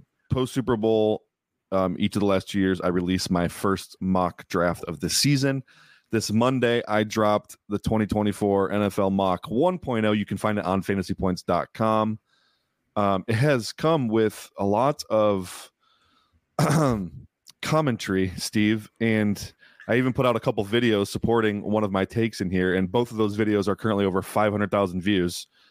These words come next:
on Twitter. <laughs> So, um, I, I would say I've definitely got the conversation starting, and I'm actually gonna hang my hat on the fact that I moved the lines in Vegas. My mock draft moved the lines in Vegas.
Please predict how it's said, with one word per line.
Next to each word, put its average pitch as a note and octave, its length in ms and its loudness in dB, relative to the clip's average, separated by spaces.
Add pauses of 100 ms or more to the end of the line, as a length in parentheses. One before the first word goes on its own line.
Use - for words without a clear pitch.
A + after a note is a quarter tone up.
(260)
on F#2+ 160 -2
Twitter. F#2 400 0
<laughs> - 60 -16
So, G#2+ 500 -2 (460)
um, G2 360 0 (280)
I, B2+ 160 2
I B2+ 40 0
would C#3 120 0
say D#3 160 2
I've B2 160 0
definitely C3+ 240 -2
got C3+ 120 0
the A#2+ 60 -8
conversation C3 640 -2
starting, D3 560 0
and A2 100 2
I'm G#2+ 140 0
actually A#2+ 640 2
gonna G2+ 400 2
hang A#2+ 240 -2
my A2+ 100 2
hat A#2 200 0
on G#2+ 100 -2
the F#2 60 -2
fact F#2 300 -2
that F2+ 180 -2
I A2+ 240 2
moved A#2 500 0
the A2 80 -2
lines G2+ 360 0
in F#2 120 0
Vegas. F2 560 -4 (880)
My A2 220 2
mock B2 320 0
draft F2 360 -4
moved G2 340 0
the G#2 60 0
lines F#2+ 240 0
in F2 120 -4
Vegas. D#2+ 480 -6